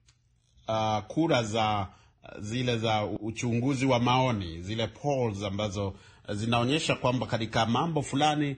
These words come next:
Trump anamkaribia, uh, Joe Biden, lakini kwa mambo mengine Joe Biden bado yuko mbele, ingawa anaonekana kupunguza zile point. Je, uh, hizo pia, uh, hizo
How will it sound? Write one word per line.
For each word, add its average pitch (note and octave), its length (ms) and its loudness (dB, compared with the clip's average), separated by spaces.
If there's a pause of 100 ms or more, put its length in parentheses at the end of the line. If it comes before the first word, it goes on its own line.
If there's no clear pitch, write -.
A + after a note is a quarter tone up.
(120)
Trump C#3 280 0
anamkaribia, A2+ 880 0 (340)
uh, G2+ 180 0
Joe A2+ 200 0
Biden, G2 460 0 (100)
lakini C3+ 280 -4
kwa C3 160 -2
mambo D3 300 0
mengine C3+ 520 0 (280)
Joe B2 200 0
Biden C3 460 2 (200)
bado C#3 300 4
yuko B2+ 300 2
mbele, A2+ 480 0 (220)
ingawa A#2+ 640 0
anaonekana A2+ 640 0
kupunguza A2 680 -2
zile G#2+ 280 -2
point. G2 440 -4
Je, B2+ 280 2 (260)
uh, A2+ 240 0
hizo C#3+ 260 4
pia, B2+ 380 2 (280)
uh, G#2+ 200 0
hizo C#3+ 460 0